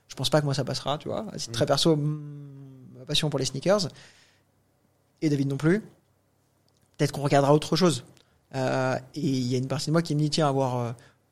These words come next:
Speaker 1: euh, deux ou trois, euh, aventures entrepreneuriales dans une vie, ça peut être chouette aussi. Euh, donc voilà, peut-être qu'il n'y en aura qu'une,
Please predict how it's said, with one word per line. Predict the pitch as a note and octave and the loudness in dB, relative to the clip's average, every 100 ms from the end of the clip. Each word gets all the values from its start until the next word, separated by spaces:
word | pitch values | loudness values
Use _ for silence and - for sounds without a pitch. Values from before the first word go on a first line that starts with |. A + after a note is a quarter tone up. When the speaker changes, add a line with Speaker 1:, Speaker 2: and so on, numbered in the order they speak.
| B2 | -10
Speaker 1:
euh, | B2+ C3 | -6 2
deux | E3 F#3+ F#3 - | 8 10 8 2
ou | A#3 G#3 | -2 -2
trois, | - - E3+ D#3 - _ B2+ | 0 4 4 4 -10 _ -16
euh, | B2+ B2 B2 C3+ | -10 -8 -6 -2
aventures | C#3 C#3+ | -2 0
entrepreneuriales | C3+ C3 B2+ C3+ C3 | -4 -4 -6 -2 -2
dans | C3 | -4
une | B2 B2+ | -8 -10
vie, | D3+ G3+ - _ | -8 -10 -12 _
ça | - C3+ | -12 -6
peut | C3 | -2
être | B2+ | 2
chouette | - F3+ | 4 6
aussi. | D3 - - _ _ _ _ _ - | 4 0 -4 _ _ _ _ _ -2
Euh, | C3 B2+ A#2+ B2+ C3 C3 B2+ B2+ | 0 2 0 -2 -4 -6 -8 -4
donc | C#3+ | 0
voilà, | D3+ D#3 | 4 2
peut-être | B2+ E3+ D3+ | 2 -2 0
qu'il | D3 | 0
n'y | C3+ | 0
en | |
aura | A#2+ | 0
qu'une, | B2 F#3+ | 2 0